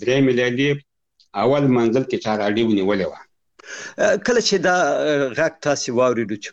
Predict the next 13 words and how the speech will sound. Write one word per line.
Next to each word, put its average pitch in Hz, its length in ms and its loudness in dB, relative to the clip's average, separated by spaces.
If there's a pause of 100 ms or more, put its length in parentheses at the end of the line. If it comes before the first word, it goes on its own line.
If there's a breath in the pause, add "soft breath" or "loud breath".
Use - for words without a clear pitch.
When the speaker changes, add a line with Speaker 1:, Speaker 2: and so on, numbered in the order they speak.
Speaker 2:
کودتا 120 400 -2 (100)
شوې 110 300 0
ده، 101 80 0 (140)
تاسې 131 280 0
او 127 60 4 (100)
نورو 135 180 4 (100)
محصلینو 120 480 0
چې 113 200 -6
په 135 140 -2
لیلیه 123 340 2
کې - 120 -2
وو، 117 100 4 (600 loud breath)
د 135 40 4